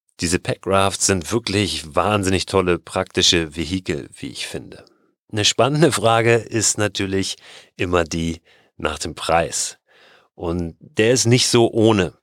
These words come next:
bei diesen Booten, wenn sie eine gute Qualität haben.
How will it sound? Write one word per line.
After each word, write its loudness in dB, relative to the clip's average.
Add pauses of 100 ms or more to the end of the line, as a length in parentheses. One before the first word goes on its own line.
(120)
bei -2
diesen -4
Booten, -2
wenn 4
sie 2
eine -2
gute -2
Qualität -4
haben. -18